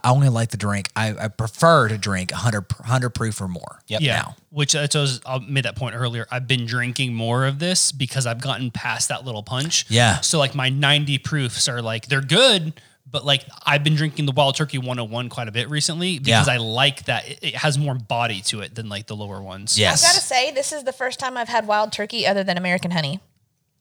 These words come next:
Speaker 2: Really?
Speaker 4: It's the first time I've had Wild Turkey.
Speaker 2: And you thought it was an overall enjoyable experience?
Speaker 4: I loved it.
Speaker 3: Mm-hmm.
Speaker 1: They've
Speaker 4: I
Speaker 1: been
Speaker 4: loved A and I loved C, which I don't know what C
Speaker 3: All right,
Speaker 4: was,
Speaker 3: let's,
Speaker 4: but
Speaker 3: what was C?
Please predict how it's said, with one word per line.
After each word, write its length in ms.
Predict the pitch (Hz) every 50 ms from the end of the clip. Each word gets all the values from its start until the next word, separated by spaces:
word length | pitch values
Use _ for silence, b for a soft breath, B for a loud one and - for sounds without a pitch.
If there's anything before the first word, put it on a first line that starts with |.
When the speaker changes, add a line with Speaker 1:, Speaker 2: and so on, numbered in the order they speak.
| _ _ _
Speaker 2:
Really? 440 | - 101 110 156 220 185 107 - 160
Speaker 4:
It's 100 | 156 -
the 60 | -
first 160 | - 247 -
time 100 | - 262
I've 140 | 247 233 214
had 120 | 226 220 214
Wild 240 | 214 208 208 220
Turkey. 240 | - 214 214 - -
Speaker 2:
And 320 | - 135 135 135 127 120 120
you 120 | 139 143
thought 180 | - 139 127 123
it 40 |
was 120 | 120 110 113
an 80 | 117
overall 380 | 117 113 110 110 110 110 107 107
enjoyable 460 | 107 107 110 104 107 107 101 104 101
experience? 340 | 92 - - 147 - - 220
Speaker 4:
I 160 | 233 233 220 226
loved 160 | 294 269 208
it. 180 | 202 - - _ B B B B B B
Speaker 3:
Mm-hmm. 200 | 127 110 123 156
Speaker 1:
They've 100 | 180 214
Speaker 4:
I 60 | 226
Speaker 1:
been 80 | 135 226
Speaker 4:
loved 220 | 240 254 247 247 -
A 240 | - 208 208 220 233
and 80 | 226 202
I 60 | 190
loved 220 | 185 185 180 185 -
C, 420 | - - - 226 175 151 156 185
which 160 | 196 190 185
I 60 | 196
don't 140 | 185 185 -
know 60 | 190
what 120 | 180 - 185
C 240 | - - 208 196 185
Speaker 3:
All 60 | 170
right, 120 | 156 -
Speaker 4:
was, 120 | - - -
Speaker 3:
let's, 20 |
Speaker 4:
but 280 | - 190 175 156 - -
Speaker 3:
what 140 | - 160 170
was 120 | 170 160 -
C? 240 | - 160 135 123